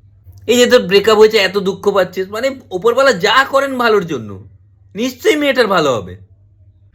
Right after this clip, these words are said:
লাইফে না ভাই, একটা কথা মাথায় রাখবি, জীবন মানে জি বাংলা। এ, জীবন মানে একটা খেলা। এখন তুই হেরেছিস, পরে তুই ড্র করবি।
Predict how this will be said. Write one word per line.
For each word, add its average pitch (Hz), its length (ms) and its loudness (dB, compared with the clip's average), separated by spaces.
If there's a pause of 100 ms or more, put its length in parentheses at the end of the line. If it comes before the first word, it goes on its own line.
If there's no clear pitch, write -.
(540)
লাইফে 104 300 0
না 131 80 -4
ভাই, 135 240 2 (680)
একটা 110 180 -4 (140)
কথা 113 260 -2
মাথায় 104 280 -4
রাখবি, 90 280 -10 (1120)
জীবন 117 340 -4
মানে 135 440 -4 (960)
জি 110 120 -4
বাংলা। 85 340 -6 (460)
এ, 87 300 -4 (460)
জীবন 117 260 -2
মানে 143 160 -2
একটা 139 160 -4
খেলা। 92 500 -6 (640)
এখন 151 300 -4
তুই 156 160 -2
হেরেছিস, 123 520 -4 (800)
পরে 104 260 -2
তুই 95 380 -6 (120)
ড্র 110 380 2
করবি। 117 440 -6